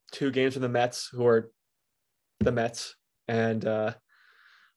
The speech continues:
I think they're gonna get back on track, especially when they're gonna get Stanton. Stanton's coming back. Uh, they should probably D F A Aaron Hicks, 'cause he's, I think he's probably the worst hitter in baseball. Um,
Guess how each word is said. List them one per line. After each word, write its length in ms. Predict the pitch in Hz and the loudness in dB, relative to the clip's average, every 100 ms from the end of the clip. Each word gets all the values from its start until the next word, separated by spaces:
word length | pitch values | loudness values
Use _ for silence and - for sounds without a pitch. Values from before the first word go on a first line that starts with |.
| _ | _
I 100 | 120 | 2
think 60 | 123 | 4
they're 120 | 139 | 4
gonna 120 | 135 | 4
get 120 | 127 120 | 4 2
back 220 | 123 131 | 2 0
on 100 | 120 | -2
track, 320 | - 120 120 | -2 -4 -4
especially 440 | 117 127 120 131 | -2 0 0 -2
when 140 | 117 117 | -2 -2
they're 120 | 113 | 0
gonna 160 | 113 113 | 0 0
get 180 | 113 | -2
Stanton. 560 | - 127 117 120 113 113 _ _ - | -2 -2 -2 -4 -8 -12 _ _ -2
Stanton's 360 | - 131 127 | 0 2 0
coming 200 | 135 120 | -4 -2
back. 340 | 113 113 117 - _ _ _ _ _ _ _ _ - | 0 0 -4 -12 _ _ _ _ _ _ _ _ 2
Uh, 180 | 117 | 4
they 120 | 117 117 | 4 2
should 140 | 120 | 0
probably 280 | 143 151 127 | 4 4 4
D 180 | 131 131 | 2 2
F 140 | 127 | 4
A 40 | 123 | 2
Aaron 200 | 120 120 | 2 -2
Hicks, 260 | 117 - - | -2 -4 -6
'cause 180 | 117 - | -12 -8
he's, 240 | 117 113 _ | -8 -8 _
I 80 | 113 | -6
think 240 | 120 135 127 | -2 -2 -2
he's 180 | 123 - _ - - | -4 -10 _ -18 -10
probably 200 | - 123 | 0 2
the 80 | 113 | 2
worst 260 | 110 120 - | 2 0 0
hitter 120 | 127 | -2
in 60 | |
baseball. 540 | 110 113 - 120 127 - _ - - _ _ _ - _ _ - | -2 -4 -4 -6 -6 -10 _ -20 -20 _ _ _ -20 _ _ -2
Um, 560 | 120 113 113 110 104 | 2 2 2 0 -6